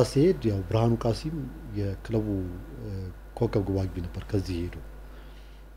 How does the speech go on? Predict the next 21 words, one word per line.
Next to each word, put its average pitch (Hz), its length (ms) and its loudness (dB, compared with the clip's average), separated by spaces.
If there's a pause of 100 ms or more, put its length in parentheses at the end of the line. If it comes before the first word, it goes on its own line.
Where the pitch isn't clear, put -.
(120)
ስለዚህ፣ 110 420 2 (140)
እ፣ 127 120 -2 (840)
እንደሄድኩኝ 139 560 6
አልተቸገርኩም። 107 680 0 (200)
የብርሃኑ፣ 101 400 4 (280)
ብርሃኑ 104 340 4
እዛ 95 220 0
መኖር፣ 98 320 2 (880)
ኢብራሂም 107 320 6
ሰይድ 101 300 -2
እዛ 90 160 -4 (100)
መኖር፣ 95 280 0
ቡና 95 280 -4
ተጫዋች 95 380 -10
የነበረው፣ 95 520 -8 (640)
ከዛ 104 240 0
በኋላ 104 280 6
ደግሞ 101 200 0
የሃይደር 110 420 4
መንሱር 104 380 0
መምጣት 92 520 -6